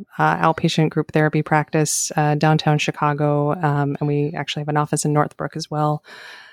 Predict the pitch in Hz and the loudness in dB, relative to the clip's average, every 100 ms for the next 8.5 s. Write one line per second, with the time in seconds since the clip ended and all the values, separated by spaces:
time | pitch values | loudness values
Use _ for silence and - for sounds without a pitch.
0 | _ - 165 160 160 156 - 175 175 - | _ 2 4 4 2 0 0 4 4 4
1 | 233 254 - 180 180 170 160 156 156 156 | 2 2 4 4 4 4 4 4 4 4
2 | 156 151 151 - 156 156 156 151 143 147 | 4 2 -2 2 2 4 4 4 4 4
3 | 160 175 - - _ - 135 135 139 143 | 4 2 -2 -8 _ -8 -4 -2 -2 -2
4 | 147 143 147 147 165 147 143 147 - - | -6 -6 -4 -2 0 2 2 0 -4 -2
5 | 143 143 156 151 147 147 143 - - 139 | 0 0 0 0 0 -2 -4 -8 -8 -2
6 | 151 208 - - - _ _ - 160 156 | 2 2 0 -20 -20 _ _ 0 4 4
7 | 151 151 151 - 156 147 147 196 202 202 | 2 0 -2 0 0 0 0 4 4 2
8 | 190 - 190 185 180 | -2 2 4 4 2